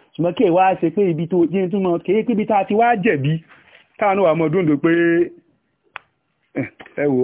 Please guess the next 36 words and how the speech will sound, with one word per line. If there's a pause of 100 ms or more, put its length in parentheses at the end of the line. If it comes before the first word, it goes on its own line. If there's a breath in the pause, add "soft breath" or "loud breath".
always
way. (960)
Ẹ̀yin
méjèèjì
ẹ
bá
fúnra
yín
ní (200)
bribe
ń
bẹ̀
wọ́n. (3500)
Ẹ
mọ̀
fọ́
síbi
ń
tàn
náà
bọ̀
Muhammad
sallallahu
alaihi
wasallam
sọ
yí
pé, (560 soft breath)
"لعن
الله
الراشي (260)
والمرتشي." (460)
Kí
ibi
dandan
Ọlọ́run,